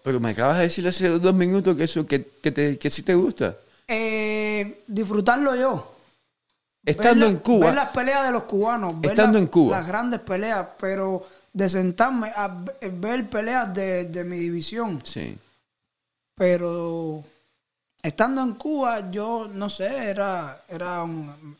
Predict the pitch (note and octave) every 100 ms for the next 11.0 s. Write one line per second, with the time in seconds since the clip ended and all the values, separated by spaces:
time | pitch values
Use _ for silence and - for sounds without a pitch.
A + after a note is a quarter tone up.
0 | - E3 G3+ F3 D3 C3+ B2+ A#2+ E3+ G3
1 | - - _ _ _ - F3+ A3 G#3+ F3+
2 | G3+ A#3+ B3 A3 D#3+ F3 C#4 D4 B3 A3
3 | A3 G#3+ F#3+ F3 D#3 D3 C#3 C#3+ - D#3
4 | D3+ C#3+ C3 A#2+ B2 D3+ _ _ - D3+
5 | C#3+ C#3 C3+ D3+ C4 G#3 E3 D3+ C#3+ C3+
6 | D3 D3 C3+ B2+ B2 D3 C3 B2 A#2+ E3+
7 | A3 C#3+ C3+ B2+ D#3+ D#3 F3+ F#3 - -
8 | C#3 C3+ C3 C3 - - A#2+ A2 A#2 A#2+
9 | _ _ _ _ _ _ _ _ - -
10 | - - - _ - C3 - C#3+ D3+ D3